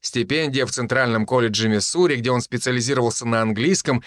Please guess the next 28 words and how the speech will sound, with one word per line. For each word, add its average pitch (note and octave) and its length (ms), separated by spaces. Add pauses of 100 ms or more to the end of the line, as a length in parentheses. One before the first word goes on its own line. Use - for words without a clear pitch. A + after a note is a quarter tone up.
(140)
и G#2+ 120
дополнительно C3+ 640
взял B2+ 240
курсы C#3+ 320
по A#2 180
физике D3 440
и C#3+ 120
социологии, C#3+ 920 (200)
выпустившись D3+ 800
с C3+ 120
дипломом C3+ 520
бакалавра D3+ 520
естественных C3 680
наук. C3 460 (380)
Затем G2 460
магистр F3+ 640
искусств - 600
в B2 80
Вашингтонском C#3+ 800
университете, C3+ 800 (240)
где G2 180
он A2+ 120
сосредоточился B2+ 760
на C3+ 120
английской C#3+ 520
и C#3 160
американской C#3+ 720
литературе. C3+ 680